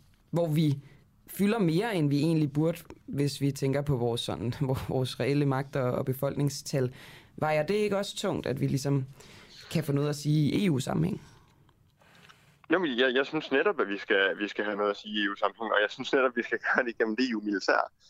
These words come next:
Speaker 2: Problemet med nato er bare, at nato er ikke frihed for lande. Altså,
Speaker 1: Jeg
Speaker 2: præcis
Speaker 1: tror, jeg
Speaker 2: ligesom
Speaker 1: tror ikke helt,
Speaker 2: Ukraine.
Speaker 1: jeg tror ikke helt, du svarer, altså, fordi det er vi, vi har jo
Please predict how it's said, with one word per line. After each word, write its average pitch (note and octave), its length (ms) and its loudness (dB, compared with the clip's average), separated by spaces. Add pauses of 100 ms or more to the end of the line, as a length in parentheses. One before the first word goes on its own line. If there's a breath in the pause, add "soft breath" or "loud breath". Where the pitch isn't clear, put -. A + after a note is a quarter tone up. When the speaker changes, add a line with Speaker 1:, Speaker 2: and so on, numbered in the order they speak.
(240 soft breath)
Speaker 2:
Problemet C#3 460 2
med G#2+ 80 2
nato A2 360 0
er G#2 120 2
bare, G#2+ 380 2
at A#2 120 -6
nato G#2 520 -2
er A2 80 2
ikke G2 360 -4 (140)
frihed C#3 280 0 (120)
for A#2 60 0
lande. A2 340 2 (320 loud breath)
Altså, B2 260 2 (200)
Speaker 1:
Jeg - 100 -8 (680)
Speaker 2:
præcis G3 280 0
Speaker 1:
tror, D3+ 60 0
jeg - 80 -2
Speaker 2:
ligesom C#3 200 0
Speaker 1:
tror B2+ 60 2
ikke A#2 140 0
helt, B2 140 2
Speaker 2:
Ukraine. B2 200 2
Speaker 1:
jeg D#3+ 100 2
tror G#3 80 -4
ikke G3+ 120 -2
helt, G3+ 140 0
du F#3 60 0
svarer, E3+ 340 -4
altså, D#3 180 -4
fordi D#3 180 0
det F#3 200 -2
er E3 120 -2
vi, G3 100 -4
vi E3 140 0
har G3 200 0
jo G#3 160 0